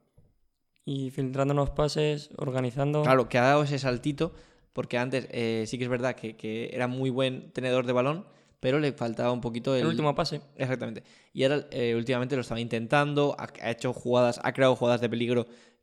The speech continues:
Speaker 2: que, que no han podido concretarse porque, porque somos así <laughs> y nos cuesta meterlas, pero Pedri ha hecho una Eurocopa increíble.
Speaker 1: Tiene, tenemos ahí muy buen futuro con Pedri, Ansu Fati,
Speaker 2: Joder.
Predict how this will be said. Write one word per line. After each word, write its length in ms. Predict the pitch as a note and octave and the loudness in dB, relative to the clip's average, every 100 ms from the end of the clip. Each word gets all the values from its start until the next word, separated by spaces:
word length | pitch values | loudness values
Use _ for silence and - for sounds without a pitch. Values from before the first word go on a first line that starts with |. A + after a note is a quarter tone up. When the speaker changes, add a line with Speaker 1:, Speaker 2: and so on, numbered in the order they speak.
| - | -6
Speaker 2:
que, 460 | C3 A#2 A2+ A2+ A2 | -2 0 0 -2 -4
que 100 | B2 | -2
no 160 | C3 | 0
han 100 | B2+ | 0
podido 200 | C3 B2 | 2 2
concretarse 640 | A#2+ A#2+ E3+ B2+ A2+ - A#2 | 0 -2 -4 -4 -2 -2 -2
porque, 720 | C3 A2 A#2+ G#2+ - _ _ - | 0 -2 -2 -6 -10 _ _ -16
porque 200 | - A#2 | -14 -8
somos 220 | A#2 A#2+ | -6 -6
así 320 | A2+ C3+ F3+ - - - - - | -4 -4 -6 -10 -16 -14 -14 -10
<laughs> 400 | - G3 G3 D#3+ | -10 -10 -12 -6
y 60 | |
nos 120 | C#3+ A#2+ | -6 -4
cuesta 220 | B2+ B2+ | -4 -2
meterlas, 320 | B2 C3+ E3 | 0 0 0
pero 160 | C#3 A#2 | -2 0
Pedri 280 | B2 C3+ - | 0 0 -4
ha 80 | A#2+ | -6
hecho 200 | - C3 | -4 -6
una 260 | A#2+ A#2 - | -6 -8 -6
Eurocopa 560 | A2+ A2 B2+ D#3+ E3+ - | -4 -2 0 -2 -4 -8
increíble. 580 | B2+ G#2 A2 G#2+ G#2+ - | -10 -4 -4 -4 -8 -6
Speaker 1:
Tiene, 840 | D3+ D#3 D#3 D3 C#3+ C3+ C3 - - _ _ _ _ | -2 0 0 2 2 0 -2 -6 -12 _ _ _ _
tenemos 360 | - C#3+ E3 D#3+ | -4 -2 0 0
ahí 100 | D#3 | -2
muy 300 | C#3+ D3 D3+ | 0 2 4
buen 140 | C#3+ | 2
futuro 320 | C3+ C#3+ C#3+ D3+ | 0 -2 0 2
con 200 | C3+ B2+ | 0 0
Pedri, 340 | C3+ C#3 C#3 | 0 2 2
Ansu 240 | C3+ C3 B2+ | 2 0 -2
Fati, 540 | C#3 C#3+ D3 D#3+ _ _ | -2 -2 -6 -6 _ _
Speaker 2:
Joder. 520 | - - B2 A2 | -20 -12 -8 -8